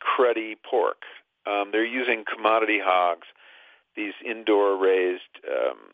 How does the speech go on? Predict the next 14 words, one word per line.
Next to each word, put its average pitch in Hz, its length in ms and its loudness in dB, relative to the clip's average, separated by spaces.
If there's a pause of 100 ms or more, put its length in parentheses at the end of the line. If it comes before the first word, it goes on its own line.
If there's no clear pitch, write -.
(180)
hogs 90 540 0 (100)
that - 180 -10
have 95 120 -6
a 87 80 -14 (120)
miserable 95 540 -2
life, 82 300 -2 (200)
and 92 160 -18
they're 92 160 -6
very 104 220 4
lean 90 380 -12
also 85 540 -4
and 85 100 -14 (160)
stressed, 85 480 -2
and 82 120 -14